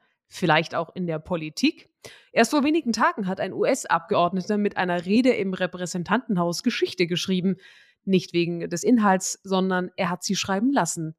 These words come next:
von der künstlichen Intelligenz und niemand hat es gemerkt. Und zuletzt hat das Tool sogar eine Juraprüfung an der Universität von Minnesota mit der Note drei plus bestanden.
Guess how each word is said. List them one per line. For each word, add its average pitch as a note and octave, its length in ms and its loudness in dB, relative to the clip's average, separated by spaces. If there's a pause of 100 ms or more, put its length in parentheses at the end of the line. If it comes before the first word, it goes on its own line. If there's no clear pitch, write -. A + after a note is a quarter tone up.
(120)
von E3+ 380 -2
der G3 100 0
künstlichen E3 480 -6
Intelligenz G3 560 2
und A#3+ 320 -6
niemand E3 380 2
hat D#3+ 160 -4
es D#3 100 -10
gemerkt. G#3 460 -2 (320)
Und G3 340 2
zuletzt - 460 0
hat G3+ 140 -4
das G3 140 -4
Tool B3+ 200 0
sogar G#3+ 280 4
eine A3 180 -4
Juraprüfung G3+ 920 0
an F#3 180 -2
der F#3 120 -2
Universität F#3 680 -4
von G#3 240 -4
Minnesota A3 720 -2 (240)
mit - 240 -4
der F#3 100 0
Note F3 280 -6
drei E3 300 -4
plus E3+ 500 -10
bestanden. - 640 -4